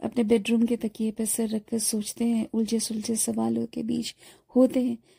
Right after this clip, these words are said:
तब नींद कैसे उड़ जाती है बताइए जरा। वैसे ही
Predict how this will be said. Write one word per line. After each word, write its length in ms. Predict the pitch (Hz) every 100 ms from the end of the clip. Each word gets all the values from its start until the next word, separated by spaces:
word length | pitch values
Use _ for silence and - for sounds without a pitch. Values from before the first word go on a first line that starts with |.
| _
तब 180 | 302 247
नींद 240 | 262 285 330
कैसे 280 | 311 -
उड़ 120 | 220 208
जाती 320 | 208 202 214
है 80 | 214
बताइए 380 | 208 - -
जरा। 280 | - - - - _ _ _ _ _ 240
वैसे 340 | 254 254 -
ही 200 | 196 208